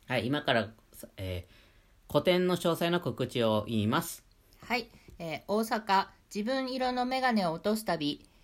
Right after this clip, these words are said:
Speaker 2: 山口洋介原画展二千二十一。日程、二千二十一年六月二十三日水曜日から六月二十八月曜まで。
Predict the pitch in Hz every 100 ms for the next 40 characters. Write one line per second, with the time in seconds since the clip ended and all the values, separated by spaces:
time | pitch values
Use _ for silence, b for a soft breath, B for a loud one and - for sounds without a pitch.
0 | b 208 247 254 233 185 190 208 - 151
1 | 180 196 214 220 156 143 151 196 220 185
2 | 190 175 151 135 - 208 202 b b b
3 | b _ _ 196 214 - 220 220 - 190
4 | 208 277 269 233 226 220 196 196 185 165
5 | 160 208 208 220 214 220 208 175 175 185
6 | 180 180 170 - 190 202 196 165 147 180
7 | 226 208 202 202 196 190 190 175 165 170
8 | 147 151 - 233 214 160 143 B